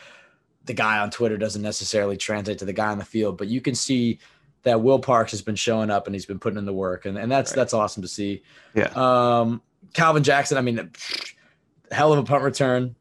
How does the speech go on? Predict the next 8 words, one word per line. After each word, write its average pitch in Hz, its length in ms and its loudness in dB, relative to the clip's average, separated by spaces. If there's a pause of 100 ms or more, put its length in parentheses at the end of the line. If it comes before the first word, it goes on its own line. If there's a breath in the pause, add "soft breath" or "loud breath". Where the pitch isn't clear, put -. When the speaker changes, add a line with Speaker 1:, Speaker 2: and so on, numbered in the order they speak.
Speaker 1:
two 185 220 4
game 156 240 6
winners 135 300 2
this 127 140 -6
preseason. 123 680 -2 (500 soft breath)
I 139 80 2
think 143 380 0
that 131 420 4